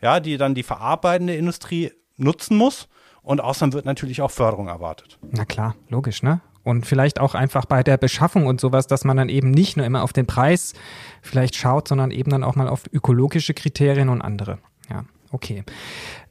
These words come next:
Speaker 2: Und wie ist es dann eigentlich? Wenn es dann gibt, ähm, werden dann wir alle gezwungen und auch die andere Industrie, diesen teuren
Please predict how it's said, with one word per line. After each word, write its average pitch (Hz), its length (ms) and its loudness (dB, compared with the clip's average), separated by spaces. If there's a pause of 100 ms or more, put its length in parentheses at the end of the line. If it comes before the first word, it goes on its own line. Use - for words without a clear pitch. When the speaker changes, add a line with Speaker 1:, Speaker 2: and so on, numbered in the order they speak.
(240)
Speaker 2:
Und 185 260 4
wie 208 160 2
ist 262 140 -2
es 240 100 -6
dann 185 160 2
eigentlich? 127 600 0
Wenn 175 140 4
es 208 100 0
dann 170 280 2
gibt, - 360 0
ähm, 165 320 6
werden 196 260 4
dann 196 320 6
wir 180 380 4
alle 208 320 4
gezwungen 208 600 4
und 175 200 2
auch 170 160 0
die 180 160 4
andere 190 260 4
Industrie, 185 560 4
diesen 208 300 4
teuren 180 340 4